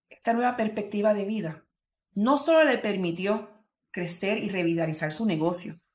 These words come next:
sino también le brindó una sensación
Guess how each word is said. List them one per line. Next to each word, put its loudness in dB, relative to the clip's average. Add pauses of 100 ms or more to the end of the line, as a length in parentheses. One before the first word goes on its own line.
(220)
sino 0
también 2
le 0
brindó 0
una 0
sensación 0